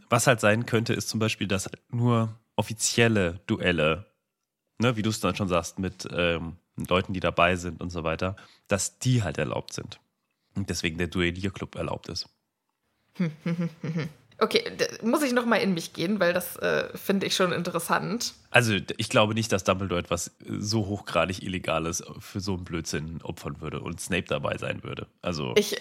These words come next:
Speaker 2: äh, fänd's auf jeden Fall ziemlich witzig, weil für mich in meinem Kopf vergleiche ich das gerade so ein bisschen, als würd's in deutschen Schulen einen Autoknackkurs geben.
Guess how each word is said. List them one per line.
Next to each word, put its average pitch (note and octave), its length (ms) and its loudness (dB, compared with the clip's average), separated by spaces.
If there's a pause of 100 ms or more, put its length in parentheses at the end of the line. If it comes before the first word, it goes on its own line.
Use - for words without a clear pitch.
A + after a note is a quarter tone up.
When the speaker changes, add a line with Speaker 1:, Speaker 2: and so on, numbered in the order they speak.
(160)
Speaker 2:
äh, F#3+ 100 0
fänd's A#3 300 4
auf A#3 140 4
jeden A3 160 4
Fall G3 180 4
ziemlich G#3 300 0
witzig, G#3+ 260 0
weil F#3 400 4
für G#3 180 -2
mich B3 200 4
in A#3 60 4
meinem G3 180 4
Kopf A3+ 180 0
vergleiche G#3+ 340 2
ich A3 80 -4
das G3 140 -6
gerade G3 240 4
so G#3 80 0
ein G3+ 100 0
bisschen, G#3+ 280 0
als F#3+ 180 2
würd's G3 160 0
in G3 100 -2
deutschen F#3 400 4
Schulen G#3+ 440 2
einen F3 180 4
Autoknackkurs E3 1000 2
geben. - 340 -6